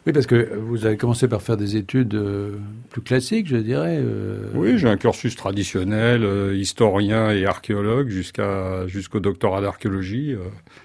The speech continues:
Speaker 2: Voilà, j'aurais pu, j'ai commencé d'ailleurs le, la, la profession d'archéologue, je ne, je l'ai expérimenté comme étudiant, euh, travaillant sur des fouilles terrestres.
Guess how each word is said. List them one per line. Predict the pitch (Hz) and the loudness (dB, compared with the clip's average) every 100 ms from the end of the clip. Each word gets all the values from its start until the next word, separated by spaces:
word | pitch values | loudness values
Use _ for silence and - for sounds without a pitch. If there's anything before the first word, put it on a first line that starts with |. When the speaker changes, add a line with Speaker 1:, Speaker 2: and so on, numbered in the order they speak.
| - - - _ | -20 -20 -20 _
Speaker 2:
Voilà, | 92 104 127 | -2 2 4
j'aurais | 98 98 | 4 2
pu, | 92 117 113 | 0 -2 0
j'ai | 85 113 | 2 4
commencé | - 117 113 127 | 6 6 6 4
d'ailleurs | 107 104 113 101 | 4 4 4 4
le, | 95 95 95 | 2 0 0
la, | 95 95 | 0 0
la | 98 | 0
profession | 101 131 123 131 139 | 0 0 2 2 2
d'archéologue, | 120 95 120 135 143 | 2 2 4 4 4
je | 107 | 2
ne, | 104 104 101 98 | 2 2 0 0
je | 98 104 | -2 -2
l'ai | 104 | -2
expérimenté | 104 - 101 104 107 135 | -2 -2 0 0 0 -2
comme | 113 104 | -2 -2
étudiant, | 101 107 98 113 117 113 | -2 -4 -2 0 0 -2
euh, | 101 95 | -2 -4
travaillant | 90 101 98 107 | -2 -2 0 -2
sur | 101 101 | -2 -4
des | 101 | -4
fouilles | - 113 | -4 -4
terrestres. | 104 107 104 143 - | -2 -2 -2 -4 -8